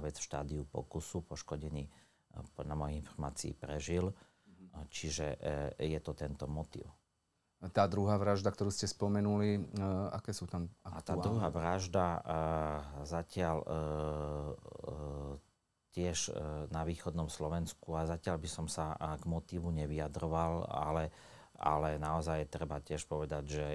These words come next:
Speaker 1: ide o tiež taký jeden, eh, veľmi, eh, hlúpy motiv, takto by som to povedal.
Speaker 2: Nemôžete prezradiť?
Speaker 1: Mm, zatiaľ nie, lebo naozaj sme v takom štádiu, že by sme mohli zmáriť vyšetrovanie.
Speaker 2: Ale teda pripravoval sa na vraždu, plánoval ju?
Speaker 1: Eh,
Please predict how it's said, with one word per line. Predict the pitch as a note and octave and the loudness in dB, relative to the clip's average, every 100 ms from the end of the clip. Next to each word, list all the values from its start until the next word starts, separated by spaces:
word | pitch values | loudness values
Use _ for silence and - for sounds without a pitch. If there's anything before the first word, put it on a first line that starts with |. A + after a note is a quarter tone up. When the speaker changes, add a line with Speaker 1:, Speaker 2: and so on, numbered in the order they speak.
| - | -4
Speaker 1:
ide | D2 D#2 | 0 0
o | D2 C2+ | 0 -2
tiež | - D2+ - | -4 -6 -4
taký | - - - - - G1+ - | -8 -10 -12 -14 -16 -20 -4
jeden, | D2+ C#2+ C#2+ | -2 0 -2
eh, | B1+ G1+ G1+ G1+ G1+ G1+ - | -4 -6 -6 -8 -10 -12 -6
veľmi, | - D2 D2 C#2 | 0 0 0 -6
eh, | - - - - G1+ G1+ - - | -10 -14 -12 -12 -10 -12 -10 -8
hlúpy | D2 - B1 | -8 -8 -12
motiv, | - - C2+ - | -12 -12 -14 -12
takto | - - - | -14 -12 -14
by | E2 | -14
som | - | -18
to | - - | -20 -20
povedal. | _ _ _ - _ | _ _ _ -20 _
Speaker 2:
Nemôžete | G#2+ G2 G2 - | -4 0 0 -2
prezradiť? | - G#2+ G#2+ A2 F2+ F#2 E2 | 0 0 2 2 0 0 0
Speaker 1:
Mm, | |
zatiaľ | F#2+ F#2 E2 C#2+ | 0 0 0 0
nie, | D2+ D#2+ D#2+ | 0 2 2
lebo | D2 C#2+ D2 | 0 -2 -4
naozaj | D2 D2+ D2+ D2+ - - | -2 -2 -2 -4 -4 -8
sme | - D2+ | -6 -6
v | |
takom | - D#2 D#2 | -6 -6 -6
štádiu, | C#2+ C#2+ C#2+ D#2 | -6 -6 -4 -2
že | D2+ | -2
by | C#2 C#2+ | -6 -6
sme | D2+ | -6
mohli | C#2 C#2 C2+ | -6 -6 -8
zmáriť | C#2 C2+ C2+ C2+ | -6 -8 -8 -12
vyšetrovanie. | - - - - | -14 -14 -16 -8
Speaker 2:
Ale | G2 G#2 | 0 4
teda | G#2+ G#2+ | 6 6
pripravoval | G2 G2 G2+ G#2+ G2+ G2+ F#2+ | 6 2 6 8 8 8 6
sa | - | 4
na | G2 | 2
vraždu, | F2+ F#2 F2+ | 4 2 2
plánoval | F2+ - F2 F#2 F2+ F2+ E2+ | 0 6 8 8 6 4 2
ju? | E2 - - | -2 -4 -8
Speaker 1:
Eh, | D#2+ | -4